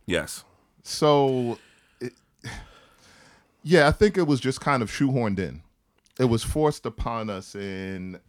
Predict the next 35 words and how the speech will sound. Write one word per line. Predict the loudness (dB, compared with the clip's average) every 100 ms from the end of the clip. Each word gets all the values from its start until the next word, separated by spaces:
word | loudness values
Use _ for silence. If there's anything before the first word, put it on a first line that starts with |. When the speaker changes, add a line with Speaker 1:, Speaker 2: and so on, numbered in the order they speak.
| _ _ _ _ -14
Speaker 2:
just | -14 -12
kind | -10 -8 -8
of | -10
as | -6 -4 -4 -6
a | -4 -4
plot | -4 -4 -4 -6 -10
point | -10 -10 -12 -16 -8
to | -6
move | -2 -2 -2
the | -6
story | -6 -4 -2 -2
along. | -4 -4 -4 -4 2
Let's | 4 4
Speaker 1:
And, | 2
Speaker 2:
wrap | 2 2
Speaker 1:
and | 2
Speaker 2:
this, | 0
Speaker 1:
that's | 2 0
Speaker 2:
and | 0
now | 0
we | 2
Speaker 1:
why | 0
Speaker 2:
have | 0
to | -4
prepare | -8 -4 -2 -2
for | -2
this. | -2 -4 -6 -20 -20 -20 _ 0
And | 2 4 2 0 -4
now | 0 0
also | 2 2 2 2 0
prepare | 2 2 4 4 2
for | 0 2 4 2 0 -2
M'Baku | -4 0 2 2 0 -4 -2
as | -2 -4
king. | -4 -4 -4